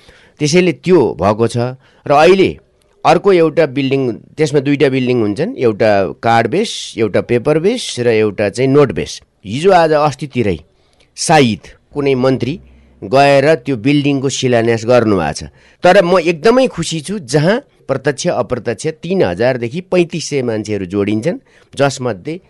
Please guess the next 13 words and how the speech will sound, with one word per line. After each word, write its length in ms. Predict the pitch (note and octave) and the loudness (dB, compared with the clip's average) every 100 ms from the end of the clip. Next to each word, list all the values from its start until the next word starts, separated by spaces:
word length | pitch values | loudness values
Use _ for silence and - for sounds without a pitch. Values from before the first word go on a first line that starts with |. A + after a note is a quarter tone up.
| _ | _
सात 260 | - D3+ D3+ | -6 -4 -4
सय 300 | - C3+ A2+ | -6 -6 -6
चाहिँ 280 | - D3 G#2 | -8 -12 -10
हाइटेक, 460 | D#2+ G#2 - A#2 - _ _ - | -6 -6 -4 -6 -6 _ _ -10
साढे 240 | A#2 A2+ | -4 -4
सात 200 | G2+ G#2+ | -4 -6
सय 220 | - A2 | -6 -8
जति 300 | F#2 F#2 C3 | -6 -8 -8
हाइटेक 500 | F#2 D#2+ E2+ D#3+ - _ _ _ - | -10 -8 -4 -4 -4 _ _ _ -8
जनशक्ति 540 | A2+ B2+ A#2 A2 G2 C3+ | 2 2 2 0 -4 -6
त्यसमा 300 | G#2+ A#2+ A#2 | -6 -6 -4
खपत 380 | E3+ E3 B2 | -2 0 2
हुन्छ 200 | F#2 E2 | 0 -4